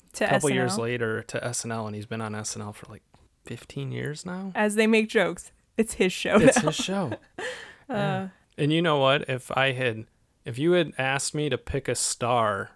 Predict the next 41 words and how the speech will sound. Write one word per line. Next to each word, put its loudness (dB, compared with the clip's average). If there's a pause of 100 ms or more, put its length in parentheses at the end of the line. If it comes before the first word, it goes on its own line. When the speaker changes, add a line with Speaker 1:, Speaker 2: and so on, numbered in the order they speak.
(100)
Speaker 2:
from -4
those -4
early -4
Mighty -6
Ducks -6
movies, -6
I -6
would -4
have -8
told -6
you -8
that -6
guy -6
was -10
gonna -14
be -12
a -10
star, -10 (120)
and -10
it -8
was -8
Kenan -14
Thompson, -12
'cause -12
he -8
was -4
the -4
best -6
part -4
of -10 (320)
Mighty -8
Ducks -8
Two, -2
best -10
part -10
of, -12
like, -16 (100)
Heavyweights. -6 (400)
Speaker 1:
He, 4
it's 2
amazing 2